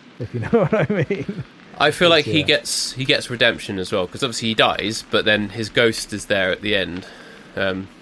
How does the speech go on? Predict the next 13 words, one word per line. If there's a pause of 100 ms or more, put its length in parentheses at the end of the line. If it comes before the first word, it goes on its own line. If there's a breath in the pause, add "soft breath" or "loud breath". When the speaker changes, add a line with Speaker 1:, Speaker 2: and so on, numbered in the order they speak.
(180)
Speaker 2:
it's
sort
of
a,
a
grey, (120)
a
grey
ghost,
and
she
sort
of,